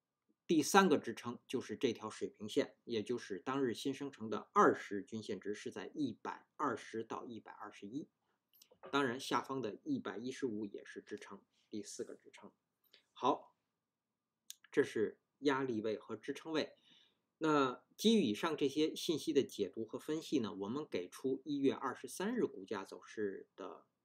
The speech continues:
预测。那我们预测第一个可能呢，股价是会上行，但是它是带有条件的，对。那股价继续上行，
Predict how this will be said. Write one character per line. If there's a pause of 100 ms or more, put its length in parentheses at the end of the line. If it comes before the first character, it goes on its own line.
(120)
预
测。 (640)
那 (300)
我
们
预
测
第
一
个
可
能
呢，
股
价
是 (280)
会
上
行， (180)
但
是
它
是
带
有
条
件
的， (300)
对。 (540)
那
股
价
继
续
上
行，